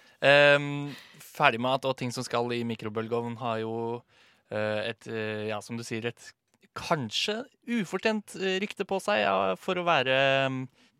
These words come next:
både kjedelig, eh, og, eh, næringsfattig. Men her kommer da en indisk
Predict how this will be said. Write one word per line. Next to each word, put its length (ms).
både 240
kjedelig, 720
eh, 380
og, 460
eh, 240
næringsfattig. 680
Men 260
her 300
kommer 360
da 360
en 180
indisk 480